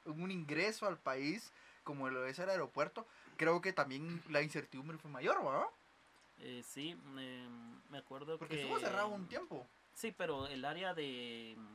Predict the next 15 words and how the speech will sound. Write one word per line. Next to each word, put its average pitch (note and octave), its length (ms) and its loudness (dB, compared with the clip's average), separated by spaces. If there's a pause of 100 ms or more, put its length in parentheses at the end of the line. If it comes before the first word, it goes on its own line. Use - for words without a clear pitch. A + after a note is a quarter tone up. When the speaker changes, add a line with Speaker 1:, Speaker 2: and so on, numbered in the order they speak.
(160)
Speaker 2:
por C3+ 100 -8
donde B2+ 220 -6
entran D3 240 -6
las C3+ 100 -8
personas. E3 540 -8
Speaker 1:
Ujú. C3 300 -6
Speaker 2:
Pero C#3+ 140 -2
yo C#3+ 140 -2
trabajo E3 380 2
del C3+ 140 -2
lado E3+ 260 0
donde D3+ 200 -6
solo C#3 280 -8
entra C3+ 240 -10
carga. C3+ 400 -6